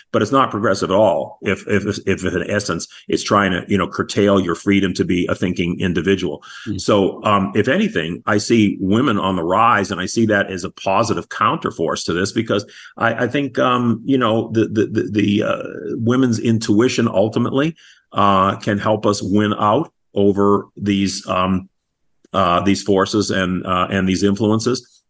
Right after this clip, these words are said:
Speaker 1: And I, I, I, I see it more, you know, I, for instance, Mary Magdalene,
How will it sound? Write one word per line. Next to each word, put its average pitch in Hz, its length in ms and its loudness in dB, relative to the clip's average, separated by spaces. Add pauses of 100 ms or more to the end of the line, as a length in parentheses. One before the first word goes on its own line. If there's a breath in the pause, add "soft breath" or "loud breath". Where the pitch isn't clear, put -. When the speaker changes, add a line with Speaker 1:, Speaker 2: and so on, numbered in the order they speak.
(140)
Speaker 1:
And 107 180 0
I, 123 160 4
I, 131 340 0
I, 123 260 0
I 117 120 0
see 139 220 0
it - 120 2
more, 120 540 2 (200)
you 127 120 0
know, 110 160 0
I, 113 200 -2
for 127 140 -2
instance, 120 380 -2
Mary 127 260 2
Magdalene, 127 500 0